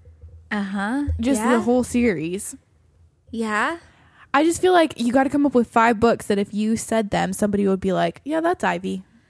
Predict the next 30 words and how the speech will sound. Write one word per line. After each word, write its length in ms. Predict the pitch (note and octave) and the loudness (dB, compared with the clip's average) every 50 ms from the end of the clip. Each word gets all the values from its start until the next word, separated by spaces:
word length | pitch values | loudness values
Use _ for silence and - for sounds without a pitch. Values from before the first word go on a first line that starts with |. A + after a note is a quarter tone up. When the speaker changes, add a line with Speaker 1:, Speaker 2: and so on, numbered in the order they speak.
| _ _ _ _ _ _ _ _ _ _ _ _ | _ _ _ _ _ _ _ _ _ _ _ _
Speaker 1:
Yeah. 400 | C#4+ D#4 E4 D4+ C#4 B3 A3+ G#3+ G3 - _ _ _ _ _ _ _ - | -6 -4 -4 -2 -2 -4 -4 -6 -8 -12 _ _ _ _ _ _ _ -4
Um, 800 | B3+ C#4+ C#4+ C#4 C#4 C4+ C4 C4 B3+ B3 A#3+ A3+ A3+ A3 A3+ - _ - - - - - | -2 0 0 2 2 0 0 0 0 0 -2 -2 -2 -4 -6 -8 _ -20 -20 -16 -6 -2
I'm 160 | B3 C4+ C#4+ | 0 0 2
not 200 | D4+ D#4 E4+ E4+ | 2 0 -2 -2
as 120 | D#4+ C4+ | -4 -4
exciting 640 | C4 B3 A3+ - - - A#3+ A3+ A3+ A3+ A#3 A3 A3 | -4 -4 -4 -6 -6 -4 -2 -2 -2 -2 -2 -4 -4
or 80 | G#3 | -4
as 300 | G3 G3 G3 F#3 F#3 - | -4 -4 -4 -6 -6 -4
adventurous 680 | F#3 F#3 F#3 F#3 F#3+ F#3 F#3 F#3 - F#3 E3 E3 E3 - E3+ | -4 -4 -4 -6 -6 -6 -6 -8 -8 -8 -10 -10 -10 -12 -12
as 120 | E3+ - | -12 -12
Harry 220 | - D#3+ C#3+ D3 C#3+ | -12 -12 -12 -12 -12
Potter 400 | - - - - - - B2+ B2+ | -14 -16 -16 -16 -16 -14 -14 -12
is, 360 | G2+ - F3 - - - - _ _ _ _ - | -12 -12 -12 -12 -14 -16 -16 _ _ _ _ -14
I 80 | F3+ | -12
don't 140 | E3 D3 - | -10 -6 -4
think. 380 | A#3+ C4 A#3+ - - - - - - | -4 -4 -4 -6 -10 -14 -16 -18 -20
Speaker 2:
<laughs> 60 | - - - - - _ _ _ _ - | -20 -20 -20 -20 -20 _ _ _ _ -4
Speaker 1:
You 140 | B3 C4 | 0 2
know 100 | B3+ B3+ | 2 2
what 80 | B3+ B3+ | 2 0
I 60 | B3+ A#3+ | 0 -2
mean? 380 | A#3 A3+ A#3 B3 C4+ C4+ C#4 - _ _ _ _ _ _ _ _ _ _ _ _ _ _ _ - | -2 -2 -2 -2 -2 -4 -6 -10 _ _ _ _ _ _ _ _ _ _ _ _ _ _ _ -4
I'm 180 | B3+ C4 C#4+ | -2 0 0
more 180 | D#4 D#4+ D#4+ D4+ | 0 0 0 0
of, 100 | D4 C#4+ | 0 -2
like, 220 | B3 G#3+ G3+ - - - | -2 -2 -4 -6 -6 -4
Anne 260 | G#3 G3+ G3+ G#3 G#3 | -2 -2 0 0 -2
of 140 | G3+ F#3 F3 | -2 -2 -4
Windy 260 | F#3+ F#3 F#3 F#3+ F#3 | -4 -4 -4 -4 -6
Poplars. 760 | - - - D3+ - - E3 D#3+ - D3 - - - - - | -6 -8 -8 -10 -8 -8 -8 -8 -8 -10 -12 -14 -14 -16 -18